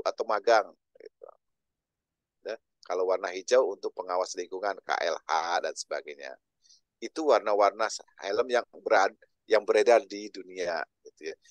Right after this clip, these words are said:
Tapi kalau di Indonesia biasanya hanya warna putih, kuning, sama merah itu. Dan kadang-kadang ini orange untuk tamu. Kalau nggak ada tamu ya yang orange disimpan aja. Itu yang umum ya teman-teman. Tapi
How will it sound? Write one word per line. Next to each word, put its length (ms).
Tapi 400
kalau 160
di 160
Indonesia 480
biasanya 440
hanya 160
warna 280
putih, 880
kuning, 800
sama 480
merah 480
itu. 400
Dan 160
kadang-kadang 560
ini 480
orange 800
untuk 260
tamu. 560
Kalau 160
nggak 200
ada 40
tamu 240
ya 160
yang 160
orange 320
disimpan 720
aja. 240
Itu 180
yang 160
umum 400
ya 80
teman-teman. 420
Tapi 240